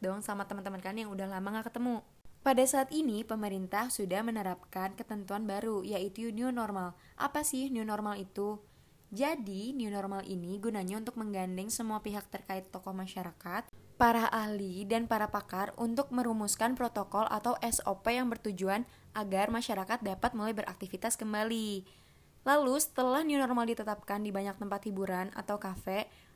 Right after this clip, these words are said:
maupun kantor kerja yang sudah mulai dibuka kembali, itu semua masih dalam batas jumlah orang yang ditentukan ya.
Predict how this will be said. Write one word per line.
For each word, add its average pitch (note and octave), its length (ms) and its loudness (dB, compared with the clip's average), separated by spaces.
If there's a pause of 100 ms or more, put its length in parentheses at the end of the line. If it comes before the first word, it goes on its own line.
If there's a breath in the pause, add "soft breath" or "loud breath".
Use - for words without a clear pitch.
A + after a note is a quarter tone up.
(160 loud breath)
maupun A3+ 320 4
kantor A3+ 320 0
kerja G3+ 240 -4
yang B3 160 0
sudah G#3 240 2
mulai G3+ 160 -2
dibuka F#3+ 240 -2
kembali, F#3+ 720 -4 (320 loud breath)
itu C4 320 0
semua B3+ 320 4
masih C4+ 240 2
dalam A3 320 2
batas A3+ 400 0
jumlah G3+ 480 0
orang G#3 160 0
yang A#3+ 80 -2
ditentukan A3 480 0
ya. F#3 320 -2